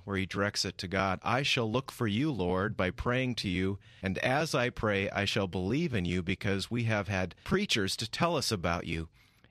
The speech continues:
It is my faith that calls to you, Lord, the faith which you gave me and made to live in me through the merits of your Son, who became man, and through the ministry of your preacher."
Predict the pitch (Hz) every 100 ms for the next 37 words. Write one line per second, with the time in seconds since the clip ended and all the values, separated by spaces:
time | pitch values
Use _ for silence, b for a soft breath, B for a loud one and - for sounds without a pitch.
0 | b 110 107 - 104 123 147 - 143 143
1 | 117 101 - 120 117 113 - 110 92 127
2 | 131 95 90 87 90 95 - b 95 -
3 | 117 123 - 95 - 110 127 113 123 131
4 | 87 85 90 - 92 92 92 87 101 113
5 | 110 - 92 117 113 - 123 135 95 90
6 | - 113 98 92 110 131 135 - - 92
7 | 85 98 123 117 - 113 90 85 85 -
8 | 98 92 - 101 101 107 110 87 82 82
9 | - _ 90 85 - 107 92 110 123 -
10 | 95 82 - 90 82 90 85 104 95 -
11 | 71